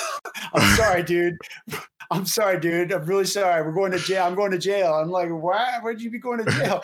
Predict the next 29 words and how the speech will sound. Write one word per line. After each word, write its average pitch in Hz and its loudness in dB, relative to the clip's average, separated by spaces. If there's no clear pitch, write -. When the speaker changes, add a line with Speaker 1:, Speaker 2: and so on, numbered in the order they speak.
Speaker 2:
<laughs> - -18
Speaker 1:
Just 175 -6
because 180 -2
every 180 0
time, 196 -2
like 170 0
you, 208 -2
you 190 -4
were 185 -2
saying, 175 -2
uh, 110 0
Speaker 2:
Yeah. 98 2
Speaker 1:
that 135 -4
you've, 170 -4
you've 233 -4
been 277 -2
to 220 -2
jail, 196 -2
like, 165 -6
how 214 -2
many 202 -2
total 175 -2
times 160 -4
for, 151 -2
uh, 131 -4
for 160 -2
the, 135 -2
for 156 0
ridiculousness? 147 -4